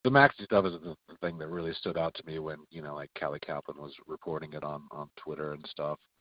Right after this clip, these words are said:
uh, just because, yeah, this is a starter, <laughs> you know. <laughs> They kinda need all of their bodies healthy, and I don't think that the Mavericks are going into the postseason all that healthy. You know, y-, you have issues with Maxey.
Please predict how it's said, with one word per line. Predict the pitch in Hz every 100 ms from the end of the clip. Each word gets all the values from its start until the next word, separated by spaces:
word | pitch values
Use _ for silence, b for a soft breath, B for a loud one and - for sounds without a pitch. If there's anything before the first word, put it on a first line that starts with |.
| _ _
uh, | 78 76 78 -
just | - -
because, | - 90 82 78 - _ b b b b -
yeah, | 127 -
this | 101 107
is | 101
a | 101
starter, | - 78 90 71 -
<laughs> | - - - -
you | 87
know. | 78 85 B B B B B B _ -
<laughs> | 113 139 117 151 113 107 -
They | 120
kinda | 120 123 117
need | 107 107 101
all | - 87 98 98
of | 95
their | 95
bodies | 92 90 90 -
healthy, | 92 95 90 82
and | 92
I | 104
don't | 113 107
think | 104 -
that | -
the | 90
Mavericks | 92 87 -
are | 180
going | 92 92 90
into | 90 87
the | 82 - -
postseason | 90 - 175 165 165 - -
all | - 165
that | 165 156
healthy. | - 170 - - - - B B B -
You | 85
know, | 80 82
y-, | 85
you | 78 85
have | 85 80
issues | 87 87 85 78
with | 78 85
Maxey. | 85 82 - 82 80